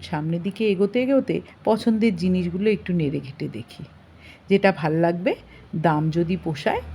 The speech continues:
ব্যাগে করে পুরে নেব পয়সা দিয়ে। আর যদি ভালো না লাগে, দরাদরি করার চেষ্টা করব, তারপর রেখে দিয়ে সামনের দিকে এগিয়ে যাব। দেখুন, বালতি থেকে আরম্ভ করে সব কিছু ছোটোখাটো জিনিস এখানে আছে, কিন্তু তাও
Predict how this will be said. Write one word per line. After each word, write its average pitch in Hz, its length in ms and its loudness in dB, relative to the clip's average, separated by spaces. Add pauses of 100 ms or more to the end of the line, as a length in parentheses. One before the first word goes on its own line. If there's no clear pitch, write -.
ব্যাগে 143 400 -2
করে 175 160 0
পুরে - 300 -4
নেব - 260 -10 (220)
পয়সা - 380 -8
দিয়ে। - 200 -16 (460)
আর 147 200 -2
যদি 156 240 -2
ভালো 151 300 0
না 180 140 2
লাগে, 185 280 0
দরাদরি 156 540 2
করার 151 360 0
চেষ্টা 147 340 -6
করব, 165 340 -4 (540)
তারপর - 380 -4 (320)
রেখে 165 300 0
দিয়ে 208 240 -6
সামনের 139 440 -6
দিকে - 240 -12
এগিয়ে - 340 -12
যাব। - 120 -16 (480)
দেখুন, 254 340 2
বালতি 151 440 0
থেকে 233 300 0
আরম্ভ 220 440 2
করে 202 260 2 (320)
সব 320 380 6 (100)
কিছু 240 340 0
ছোটোখাটো 208 680 0
জিনিস 175 400 -2
এখানে 139 340 -6
আছে, - 300 -14 (380)
কিন্তু 254 380 8 (100)
তাও 214 360 6